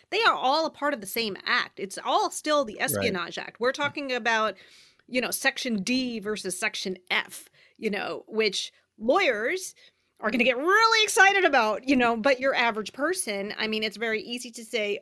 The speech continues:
Speaker 1: "Oh, they were both investigated for the Espionage Act," but yet,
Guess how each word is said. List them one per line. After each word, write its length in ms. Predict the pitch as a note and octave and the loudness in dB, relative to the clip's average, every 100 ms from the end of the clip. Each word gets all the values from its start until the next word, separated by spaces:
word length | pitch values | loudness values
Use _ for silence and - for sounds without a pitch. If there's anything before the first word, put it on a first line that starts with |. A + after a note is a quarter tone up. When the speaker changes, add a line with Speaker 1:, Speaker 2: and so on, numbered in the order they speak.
| - | 0
Speaker 1:
"Oh, 200 | D4 A3 | 2 2
they 140 | B3+ | 0
were 120 | C#4 | -4
both 420 | F#3+ - C4+ G#4 | -8 -4 -2 -2
investigated 600 | E4+ B3 A3 - G#3 F#3+ | -4 -6 -8 -8 -10 -10
for 80 | G3 | -8
the 140 | F#3+ - | -8 -6
Espionage 540 | C#4+ - G#3+ F3 E3 | -6 -6 -8 -8 -8
Act," 360 | F3+ F3 G3 _ _ _ _ - | -8 -8 -10 _ _ _ _ -4
but 420 | G#3 G#3 G3 - | 0 2 0 -4
yet, 320 | G#3+ G3+ F#3+ | -4 -2 -2